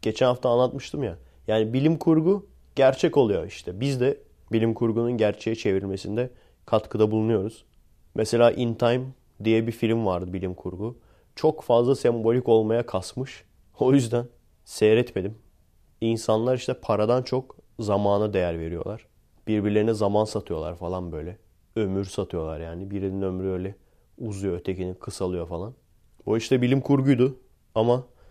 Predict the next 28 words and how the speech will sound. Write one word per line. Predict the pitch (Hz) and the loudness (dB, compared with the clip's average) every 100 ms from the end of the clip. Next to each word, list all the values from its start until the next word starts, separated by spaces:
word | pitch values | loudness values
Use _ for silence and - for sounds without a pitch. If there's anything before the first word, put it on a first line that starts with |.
| _ _ _ - | _ _ _ -8
Sadaka'nın | - 113 123 117 117 | 2 4 4 4 2
ömrü | - 110 113 | 2 2 2
uzatması. | 117 110 104 - 95 - 107 120 _ _ _ _ | 0 -2 -2 -4 -8 -8 -10 -10 _ _ _ _
Burada | 120 120 117 | -2 4 6
yaptığımız | 104 - 117 110 110 | 4 2 -2 -2 0
deneylerle | 104 101 101 107 110 98 120 - _ _ _ - | 2 2 2 2 0 -2 -6 -10 _ _ _ -8
bir | 123 | -4
fareden | 135 127 113 113 131 | 4 6 6 4 0
öteki | - 113 113 | -2 -2 -4
fareye | 131 113 104 110 | 0 2 4 2
sadaka | 117 110 110 110 92 | 0 0 0 2 0
verdirdik. | 85 87 87 120 - _ _ _ _ | 0 -6 -8 -8 -12 _ _ _ _
Ve | 139 | -6
sadaka | - 110 117 110 | 0 2 4 4
veren | 104 104 | 2 0
farenin | 107 104 95 101 | 0 2 2 0
ömrünün | 95 98 104 107 | 0 0 -2 -2
uzadığını, | 101 95 90 92 117 - _ _ _ | -2 -2 -2 -4 -6 -12 _ _ _
sadaka | - 101 107 107 | -6 -2 0 4
alanın | 104 101 107 | 4 2 -2
kısaldığını, | 113 - 101 95 98 113 127 _ _ - - | -4 0 0 2 0 -4 -6 _ _ -20 -12
üçüncü | 123 - 117 127 | -8 -2 -2 4
farenin | 123 110 117 127 | 6 8 6 4
de | 120 | 2
aynı | 117 113 110 | 2 2 2
kaldığını | 101 98 90 95 90 | 0 -2 -4 -6 -8
ömrünün | 90 98 117 117 _ - | -8 -10 -10 -12 _ -8
gördük. | 104 92 101 127 | -2 -2 -2 -8